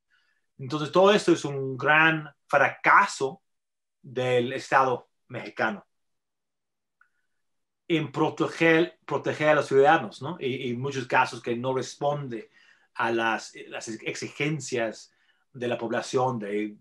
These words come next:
poner protección, poner, ¿no? Eh, es un gran fracaso y cuando levantaron las autodefensas, eh, como no sabían bien cómo actuar el Estado, reprimir,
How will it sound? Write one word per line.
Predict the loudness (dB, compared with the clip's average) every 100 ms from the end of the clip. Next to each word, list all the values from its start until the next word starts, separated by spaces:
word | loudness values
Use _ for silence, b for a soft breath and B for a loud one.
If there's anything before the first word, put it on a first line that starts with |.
| _
poner | -6 0 0
protección, | -2 -10 -10 -6 -4 -4
poner, | -8 -10 -10
¿no? | -14 _ _ _ _ _ _ _ _ _ _ _
Eh, | 2 6 6 6 -2 _ _ _ _ _
es | 2 4
un | 4
gran | 6 6
fracaso | 2 2 2 4 4
y | 4
cuando | 4 4 4
levantaron | 6 8 6 6 6 6
las | 4 4
autodefensas, | 2 2 -2 -2 -2 2 4 4 0 -10 -18
eh, | -16 -16 -12
como | -6 -2
no | 0 2
sabían | 2 4 4 2 0
bien | -2 0 -2 -2
cómo | -2 -2
actuar | -2 0 -2
el | -2
Estado, | 0 4 6 6 2 -2 _ _ _
reprimir, | -4 -4 -2 -2 -2 0 2 2 2 -2 -6